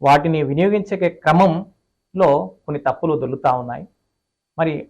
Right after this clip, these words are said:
అందులో ఆ యొక్క ఆలోచన విద్యార్థులకు రావాలి, యువతకు రావాలి.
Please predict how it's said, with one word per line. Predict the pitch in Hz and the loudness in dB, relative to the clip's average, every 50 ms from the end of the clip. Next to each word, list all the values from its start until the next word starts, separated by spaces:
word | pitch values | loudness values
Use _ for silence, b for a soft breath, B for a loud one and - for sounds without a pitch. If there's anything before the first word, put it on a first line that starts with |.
| _ - | _ -4
అందులో | 139 165 185 214 214 190 160 165 190 220 - - _ _ _ _ _ _ _ 131 | 0 2 4 6 6 6 6 4 2 0 -6 -14 _ _ _ _ _ _ _ 0
ఆ | 131 139 | 2 4
యొక్క | 143 147 143 147 - | 4 2 0 2 2
ఆలోచన | 147 135 123 117 113 131 160 190 202 202 226 214 202 170 151 151 190 - - _ - | 2 2 4 4 4 4 4 4 4 4 4 4 4 4 2 2 -2 -6 -12 _ -12
విద్యార్థులకు | 143 139 151 151 156 156 170 160 - 147 | -4 0 2 2 2 2 0 0 2 2
రావాలి, | 135 127 131 131 127 123 139 - - _ _ _ _ _ _ _ _ _ _ - | 4 6 6 4 2 0 -4 -10 -14 _ _ _ _ _ _ _ _ _ _ -4
యువతకు | 143 139 151 151 175 165 170 | 0 0 2 2 2 0 2
రావాలి. | 151 131 135 135 131 123 131 143 - | 2 2 2 2 2 0 -2 -8 -12